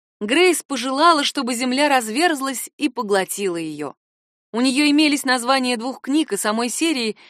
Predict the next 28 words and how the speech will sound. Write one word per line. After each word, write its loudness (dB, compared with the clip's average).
и 2
не 6
было 0
ни 4
малейшего 4
представления 0
о -2
том, 0
где -4
хоть -6
одна 0
из -4
них -2
могла 2
бы -2
находиться. -4
Вытирая 2
пыль -2
ранее, 0
Грейс -2
пыталась 0
расставить -2
книги -4
хоть -8
в -20
каком-то -2
подобии 0
порядка, -2